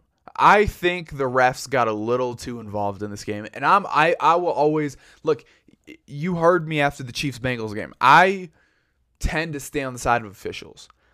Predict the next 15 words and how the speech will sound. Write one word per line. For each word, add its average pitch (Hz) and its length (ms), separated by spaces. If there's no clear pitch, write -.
But 143 120
you 165 160
watch 175 240
that 175 180
Devontae 131 400
Smith 120 320
catch, 113 240
I 110 40
believe, 120 580
in 117 60
the 110 80
second 139 360
or 120 80
third 107 300
quarter. - 400